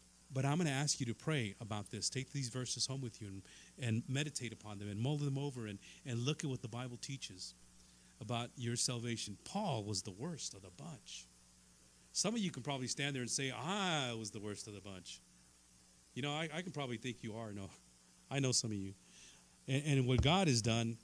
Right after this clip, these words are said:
is he saved you, and he wants to use you as an example of his grace. Father in heaven, thank you again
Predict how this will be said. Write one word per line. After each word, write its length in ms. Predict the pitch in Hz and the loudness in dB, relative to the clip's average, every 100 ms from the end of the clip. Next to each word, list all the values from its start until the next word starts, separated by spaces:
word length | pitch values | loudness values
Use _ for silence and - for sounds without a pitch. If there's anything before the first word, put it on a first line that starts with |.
| - | -4
is 160 | 113 98 | -2 2
he 120 | 156 | 4
saved 540 | - 160 170 135 - | 4 4 4 0 -2
you, 140 | 95 92 - - - - - - - - 117 | -6 -8 -14 -20 -20 -20 -20 -20 -20 -14 -6
and 160 | 110 | -2
he 160 | 110 107 101 - - - | 0 0 -2 -4 -10 2
wants 260 | 127 135 | 6 6
to 100 | 127 | 6
use 460 | 117 135 160 110 95 | 4 4 2 2 -4
you 120 | 90 85 - - | -8 -10 -18 -10
as 160 | 123 110 | -4 -2
an 100 | 113 | 0
example 680 | 101 107 127 135 110 87 82 - - | 0 0 2 0 -2 -10 -12 -20 -12
of 120 | 104 | -4
his 180 | 113 101 | -2 -2
grace. 320 | - 92 85 | -4 -8 -4
Father 260 | 131 147 156 | 0 2 2
in 60 | |
heaven, 260 | 120 110 107 | 0 -2 -2
thank 300 | 107 123 - | 0 0 2
you 80 | 113 | 0
again 340 | 104 92 85 | 0 -4 -6